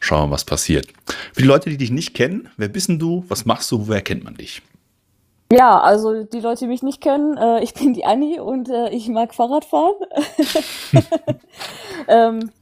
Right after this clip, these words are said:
Speaker 2: genau, man kennt mich eigentlich, äh, ja, überwiegend über Instagram. Da bin ich relativ aktiv, was, ja, Gravelbike, Mountainbiken, Rennrad,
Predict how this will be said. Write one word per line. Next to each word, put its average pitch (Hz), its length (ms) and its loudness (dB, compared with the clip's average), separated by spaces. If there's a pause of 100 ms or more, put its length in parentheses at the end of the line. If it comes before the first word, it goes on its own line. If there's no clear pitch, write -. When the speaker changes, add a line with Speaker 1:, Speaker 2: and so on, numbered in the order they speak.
(120)
Speaker 2:
genau, 214 280 0
man 220 160 0
kennt 247 260 -6
mich 240 180 -4
eigentlich, 214 540 -2
äh, 202 200 2
ja, 196 200 -2
überwiegend 190 480 -2
über 190 380 0
Instagram. 202 520 0
Da 196 120 2
bin 202 200 -2
ich 202 180 -4
relativ 240 420 2
aktiv, 240 680 -10
was, 202 560 -6
ja, 185 240 -4
Gravelbike, 180 1120 0
Mountainbiken, 175 720 0
Rennrad, 196 720 0